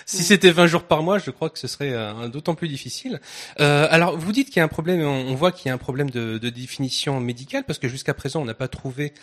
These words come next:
Speaker 1: euh, en tout cas, la recherche scientifique n'a pas encore trouvé exactement la source, la raison de ce problème-là.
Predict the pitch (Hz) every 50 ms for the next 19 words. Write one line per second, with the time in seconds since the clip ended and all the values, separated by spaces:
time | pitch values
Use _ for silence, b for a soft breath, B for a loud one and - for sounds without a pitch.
0 | B B B B B 117 113 113 110 110 110 104 - - 156 147 139 127 120 131
1 | 123 - - 160 160 - - - 120 - - 113 - - - 135 - 165 - -
2 | 117 - - 180 165 - 143 135 - 165 151 - - - - 143 143 151 - -
3 | _ - 185 196 180 160 - 185 175 _ - - 175 175 180 175 175 B B B
4 | B B B B 113 117 113 113 110 110 107 - - - - 202 180 - - -
5 | 123 120 117 - - 160 160 151 156 170 165 131 117 113 113 127 117 - - -
6 | - - - 110 110 110 107 123 170 233 -